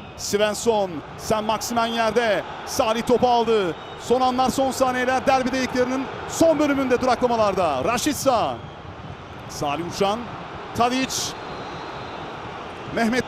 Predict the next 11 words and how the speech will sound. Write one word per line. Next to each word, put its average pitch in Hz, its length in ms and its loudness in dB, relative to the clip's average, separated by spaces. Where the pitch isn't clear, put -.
Türkmen. 294 440 4
İlk 269 220 -2
yarının 214 360 0
son 339 400 4
düdüğünü 294 280 2
çaldı. 220 560 2
Ciku. 214 400 -4
Kanada, 156 360 -2
Alan 170 320 -2
Saint-Maximin 175 840 -4
kontrol. 196 480 -2